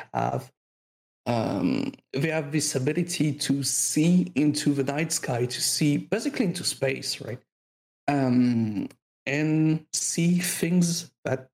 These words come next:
normal people, if they are on Acrimios, could not see. Um, and,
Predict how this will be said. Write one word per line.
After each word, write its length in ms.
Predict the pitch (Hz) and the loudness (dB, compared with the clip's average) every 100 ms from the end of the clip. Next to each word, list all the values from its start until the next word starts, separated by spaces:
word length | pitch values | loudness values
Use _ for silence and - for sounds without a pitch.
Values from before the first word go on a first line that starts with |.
| - | -4
normal 500 | - 139 151 165 165 | 0 2 2 0 0
people, 440 | - 165 165 160 | -4 -2 0 2
if 160 | 147 135 | 2 2
they 60 | 139 | 0
are 180 | 131 135 | 0 -2
on 100 | 135 | -2
Acrimios, 600 | 127 - 147 139 156 - | -4 -4 -2 -2 -2 -4
could 140 | - | -2
not 240 | 139 147 - | 0 0 -2
see. 380 | - 165 - - _ _ _ _ _ _ _ | -4 -2 -4 -6 _ _ _ _ _ _ _
Um, 840 | 131 123 117 117 117 101 104 104 - _ _ _ _ _ _ _ _ _ _ _ _ - | -2 2 2 2 2 2 0 -4 -10 _ _ _ _ _ _ _ _ _ _ _ _ -6
and, 680 | 139 143 147 147 143 - | -2 0 2 4 2 -2